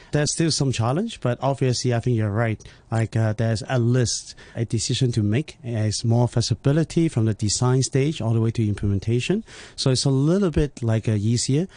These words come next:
For existing building, there is a several way to do it as well. But I think the most important is we figure out how to repurpose the building in the first place.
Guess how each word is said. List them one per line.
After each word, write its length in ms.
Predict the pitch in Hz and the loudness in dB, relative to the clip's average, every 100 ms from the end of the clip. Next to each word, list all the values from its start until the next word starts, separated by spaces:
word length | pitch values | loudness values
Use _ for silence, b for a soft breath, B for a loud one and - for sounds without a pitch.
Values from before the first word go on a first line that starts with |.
| B B B | B B B
For 160 | 156 | 0
existing 480 | 160 226 214 - 214 | 2 0 0 0 -2
building, 460 | - 143 143 208 233 | 2 2 2 0 0
there 160 | 127 123 | 0 2
is 180 | 107 | 0
a 120 | 120 113 | -2 0
several 300 | - 127 123 | 2 2 2
way 140 | 120 | 0
to 100 | 113 | -2
do 160 | 104 113 | 0 0
it 60 | |
as 180 | 107 - | 0 0
well. 240 | 110 131 - | 0 -2 0
But 200 | 120 104 - B | -2 -2 -6 B
I 100 | 123 | 0
think 140 | 156 | 0
the 80 | 170 | 2
most 320 | 120 127 143 | 2 0 0
important 500 | 113 - 117 117 117 | -2 -2 -2 0 0
is 180 | 110 101 - B B | 0 -2 -8 B B
we 160 | 135 127 | -2 0
figure 360 | 143 - 127 | -2 0 0
out 200 | 120 117 | 2 0
how 260 | 104 131 143 | 0 0 0
to 140 | - | 0
repurpose 640 | 123 113 - 131 123 113 - | 0 0 2 0 2 -2 -2
the 80 | 107 | -4
building 460 | 110 104 101 87 - | -2 -2 -2 -6 -6
in 140 | 107 107 | -2 0
the 100 | 104 | 0
first 300 | 110 101 - | -2 -2 -4
place. 320 | 104 95 - | -6 -6 -10